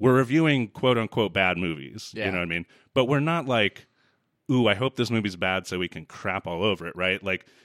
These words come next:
Speaker 1: if you go back to the whole history of, of cinema, there have always been movies that have struck out with audiences, struck out with critics, and were sort of discarded and overlooked in their time that have gone on to be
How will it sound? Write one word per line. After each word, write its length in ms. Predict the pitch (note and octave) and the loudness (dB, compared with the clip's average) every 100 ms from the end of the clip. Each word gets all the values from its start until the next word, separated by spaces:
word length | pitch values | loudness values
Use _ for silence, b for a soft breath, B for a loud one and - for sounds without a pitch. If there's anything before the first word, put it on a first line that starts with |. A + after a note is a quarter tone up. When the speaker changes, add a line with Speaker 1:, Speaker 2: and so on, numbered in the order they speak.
| b - | b -10
Speaker 1:
if 100 | G2+ | -2
you 100 | C3 | 0
go 200 | C3 C#3+ | 2 0
back 300 | C3 C#3+ C#3+ | 2 -2 -2
to 100 | A#2 | -4
the 80 | G#2+ | -2
whole 180 | A#2+ A2+ | -2 -2
history 580 | A#2 - G#2+ G2+ F#2 - | -4 -6 -4 -4 -4 -4
of, 380 | F2+ F2 E2 - - | -4 -4 -6 -14 -12
of 160 | E2 - | -10 -4
cinema, 460 | D#3 C#3+ F2 D#2 - b b | -2 -2 -4 -6 -12 b b
there 100 | A2+ | 0
have 100 | A#2 | 0
always 360 | - C3 D3+ A#2 | 0 -2 0 0
been 160 | A2 A2 | -2 -2
movies 460 | C3 G#2 F2+ F2 | -2 -2 -6 -6
that 220 | F2+ E2+ - | -6 -8 -6
have 400 | F2+ F2 E2+ - _ _ _ | -6 -6 -10 -20 _ _ _
struck 360 | - - A#2+ B2 | -6 -4 -4 -4
out 160 | B2 A2+ | -4 -4
with 120 | G2 | -4
audiences, 720 | G2 A2 C3 C3 - B2+ A2+ - | 0 0 2 -2 -2 -2 -4 -6
struck 300 | - A#2 A2+ | -6 -6 -4
out 120 | B2+ | -4
with 120 | A2 | -4
critics, 460 | - A2 G#2 F#2+ - b b _ | -4 -4 -2 -4 -10 b b _
and 100 | G2 | -6
were 80 | F#2+ | -6
sort 220 | - G#2+ | -4 -4
of 80 | G2 | -4
discarded 560 | F#2 - - A#2 A#2+ A2 | -4 -4 -2 -2 -2 -4
and 140 | F2+ | -4
overlooked 420 | G2+ A2+ A#2+ A#2 | -4 -4 -6 -4
in 80 | A2 | -4
their 120 | G#2+ | -4
time 320 | G2+ F2+ F2+ F#2 | -4 -6 -4 -6
that 120 | F#2 | -6
have 140 | G2 | -8
gone 240 | F#2 G2+ A2+ | -4 -2 -2
on 200 | G2 G2+ | -2 -4
to 120 | B2 | -6
be 380 | G2+ F2 E2+ | -6 -4 -4